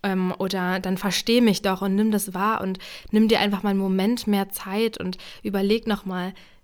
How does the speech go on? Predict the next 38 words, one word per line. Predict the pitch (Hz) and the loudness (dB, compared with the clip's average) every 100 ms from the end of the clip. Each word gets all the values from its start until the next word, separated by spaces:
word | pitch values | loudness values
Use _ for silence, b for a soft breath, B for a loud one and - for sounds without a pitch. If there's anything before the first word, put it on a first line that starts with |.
| - | -4
dass | 190 - | -2 0
du | 208 | 4
mir | 208 | 6
<laughs> | 202 | 6
eben | 208 | 6
jetzt | 220 208 226 | 4 4 4
nicht | 269 - | 4 2
sagst, | 185 175 190 - | 0 0 0 -2
„Mach | 214 202 | -2 -2
doch | - 202 | 0 0
nicht | 202 | 0
so | 202 | -2
ein | 196 | -4
Ding | 202 220 | -2 -2
draus“, | 202 185 185 | 0 -2 -2
sondern | 196 190 | -2 -2
mir | 190 | -2
eher | 208 214 208 | -2 -2 -2
irgendwie | 202 196 208 208 B B B - | -4 -6 -4 -6 B B B 0
dann | 214 | 4
da | 202 190 185 | 4 4 2
raushilfst, | 226 277 - 190 175 180 - | 2 0 -4 -4 -4 -4 -8
anstatt | 185 180 202 202 | -8 -6 -4 -4
so | - | -4
eine | 196 - | -2 -2
unko-, | 208 - - _ - | -4 -6 -14 _ 4
unkonstruktiven | 262 311 - 226 220 - 214 - - 220 220 | 4 4 2 0 0 -2 -6 -6 -8 -4 -4
Kommentare | 214 202 196 240 262 220 | -2 -2 -2 -4 -2 -4
zu | - 185 | -6 -10
geben | - 180 180 | -8 -6 -6
an | 180 | -6
der | - 185 | -8 -8
Stelle, | - - 175 | -10 -8 -6
so | 190 190 | -6 -6
zum | - 208 | 0 2
Beispiel. | 190 202 - - 180 180 B B B B B B - | 4 0 -2 -4 -4 -6 B B B B B B 2
Oder | 208 208 202 - | 4 4 2 2
eben, | 202 202 202 | 2 2 2